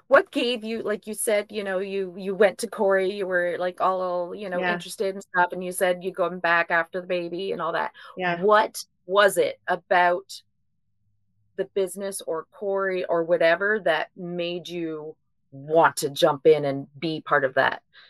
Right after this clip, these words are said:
Speaker 1: Because
Speaker 2: Yeah.
Speaker 1: like, you wanting to be bought, you, like, you buying into the vision and everything is huge. Like, so for
Speaker 2: Mm-hmm. Yeah.
Speaker 1: us,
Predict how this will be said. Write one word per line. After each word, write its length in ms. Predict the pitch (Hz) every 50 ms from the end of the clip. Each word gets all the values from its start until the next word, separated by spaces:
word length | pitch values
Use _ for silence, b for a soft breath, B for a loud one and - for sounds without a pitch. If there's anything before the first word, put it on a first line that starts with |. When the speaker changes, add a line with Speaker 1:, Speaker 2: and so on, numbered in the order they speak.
| b b _
Speaker 1:
Because 260 | - 185 - 180 185 175
Speaker 2:
Yeah. 60 | 170
Speaker 1:
like, 200 | 185 165 160 -
you 300 | 165 180 202 220 226 226 208
wanting 340 | 208 196 196 196 190 180
to 140 | 180 - 185
be 220 | - - 185 175 165
bought, 420 | 143 139 - 170 160 160 160 - -
you, 140 | - 202 180
like, 160 | 151 156 - _
you 160 | 175 196 214
buying 360 | 185 185 185 180 170 170 175 -
into 500 | - 170 165 165 180 170 - - 185 160 156
the 80 | 160
vision 360 | 147 151 160 160 165 185 185
and 120 | 185 180 180
everything 520 | 175 170 175 170 175 - 180 185 185 180
is 200 | - - - -
huge. 540 | - - - 214 185 135 - - - - - -
Like, 160 | 143 139 -
so 200 | - - 170 156
for 140 | 165 - 185
Speaker 2:
Mm-hmm. 80 | 180 180
Yeah. 100 | 196 185
Speaker 1:
us, 240 | 202 - - -